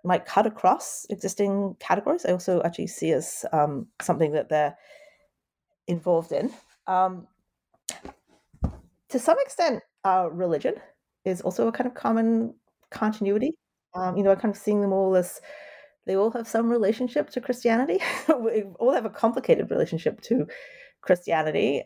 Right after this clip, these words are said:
And I see, yeah, religion cutting across different groups in, in the,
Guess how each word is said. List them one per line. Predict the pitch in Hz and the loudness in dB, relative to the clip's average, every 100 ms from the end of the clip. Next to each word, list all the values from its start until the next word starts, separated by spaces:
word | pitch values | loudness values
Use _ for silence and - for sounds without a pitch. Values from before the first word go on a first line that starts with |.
| - | -2
And | 180 185 180 180 175 | 0 2 0 2 2
I | 175 | 2
see, | - 190 190 185 185 170 - | 0 -2 0 2 0 -2 0
yeah, | 247 302 170 165 | 0 0 -2 -4
religion | 175 180 185 180 165 | -2 -2 0 0 0
cutting | - 147 147 - | 2 2 4 0
across | - - - - - _ _ _ | -2 -2 -2 -2 -10 _ _ _
different | 147 - 156 240 339 _ _ | -8 -8 -6 -6 -6 _ _
groups | - - - _ - - - | -10 -6 -6 _ -18 -18 -10
in, | 165 151 156 | -6 -6 -4
in | 165 156 156 | -6 -6 -4
the, | 151 151 | -2 -2